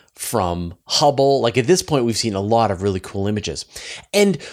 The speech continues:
one of the big surprises was the shape of the debris. When you look at it, you sort of expect this cloud of debris, but what you actually got were these weird trails passing through the debris,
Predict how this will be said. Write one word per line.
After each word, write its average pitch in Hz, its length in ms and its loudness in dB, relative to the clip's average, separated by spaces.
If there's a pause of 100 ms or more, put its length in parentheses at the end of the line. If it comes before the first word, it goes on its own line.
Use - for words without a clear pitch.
(100)
one 196 260 2
of 254 200 2
the 240 100 4
big 156 440 2
surprises 123 1120 0
was 117 540 0
the 110 160 -4
shape - 640 0 (120)
of 98 220 -4
the 101 80 -8
debris. 110 560 -4
When 101 180 -2
you 139 80 2
look 214 180 0
at 104 100 0
it, 98 60 -4
you 120 180 -2
sort 196 200 -2
of 135 60 -10
expect - 560 -2
this 104 260 0 (340)
cloud 139 580 2
of 87 140 -4
debris, 127 380 0
but 98 100 -2
what 131 140 -2
you 151 80 6
actually 220 320 -2
got 165 300 0
were 110 100 -2
these 110 220 -8
weird 180 640 -2 (480)
trails 170 840 2
passing 131 540 -4
through 120 180 -8
the 113 100 -6
debris, 107 460 -4